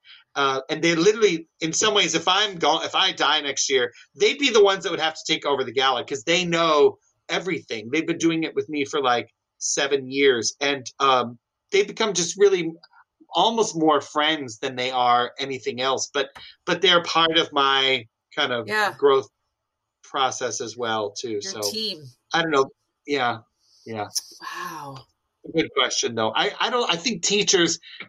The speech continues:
Speaker 1: get to be that mentor role a little more easily because you have this kind of, you know, serious amount of time with them. And then Joe,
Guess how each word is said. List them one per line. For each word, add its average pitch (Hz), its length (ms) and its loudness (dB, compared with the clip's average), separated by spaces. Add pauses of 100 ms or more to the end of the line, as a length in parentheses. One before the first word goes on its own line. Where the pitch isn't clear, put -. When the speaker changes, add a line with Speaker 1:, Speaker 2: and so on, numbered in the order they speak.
(100)
Speaker 1:
get 190 240 0
to 170 80 -6
be 170 240 0
that 139 280 2 (120)
mentor 143 840 2
role 127 520 4
a - 60 -6
little 135 500 2 (560)
more 156 320 -2
easily 175 400 -2
because 139 360 -6
you 165 80 -6
have 175 240 -2
this - 220 -4
kind 160 220 -8
of, 143 120 -4 (560)
you 170 100 -10
know, 143 180 -4 (100)
serious 247 720 2
amount 156 260 0
of - 100 -6
time 185 400 0
with 143 140 0
them. 131 200 -4
And 151 100 -8
then 160 160 -8
Joe, 214 420 4